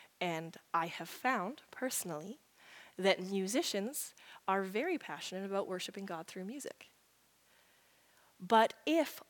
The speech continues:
all we had in our church was musicians, we would have some great music, but it would be weird. It would be like a body having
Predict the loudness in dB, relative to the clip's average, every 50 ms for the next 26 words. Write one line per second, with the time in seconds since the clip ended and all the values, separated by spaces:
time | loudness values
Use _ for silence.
0 | _ _ 2 4 6 6 8 6 6 6 4 2 -2 -2 2 4 6 6 6 4
1 | 2 0 -4 -6 -10 -14 _ _ 0 2 2 2 2 0 0 -2 -4 -6 -6 -6
2 | -8 -8 -12 -8 -2 2 2 2 2 0 0 -2 0 0 -2 -4 -4 -4 -8 -8
3 | -10 -10 -8 -10 -10 -10 -12 _ _ _ _ _ _ _ -20 _ _ _ _ -4
4 | -2 0 0 -2 -2 -4 -2 -4 -2 -2 -4 -4 -4 -6 -6 -8 -8 -6 -6 -6
5 | -8 -10 -12 -12 -8 -8 -6 -6 -6 -6 -8 -12 -20 -20 _ _ _ _ _ _
6 | _ -20 -20 -20 -20 -20 -20 -20 _ _ _ _ _ _ _ _ _ _ _ 0
7 | 2 2 2 2 0 0 -4 -4 -4 -6 -8 -8 -6 -6 -6 -6 -6 -8 -10 -12
8 | -16 -18 -20 -20 _ _ _ _ _ _ _ _ _ _ _ _ _ -20 -20 -20
9 | _ _ _ _ _ _ _ _ _ _ 0 0 0 0 0 -4 -4 -4 -4 -4
10 | -2 0 -2 0 0 0 0 0 0 0 -2 -2 -4 -6 -8 -6 -4 -4 -2 -2
11 | -2 -4 -4 -4 -8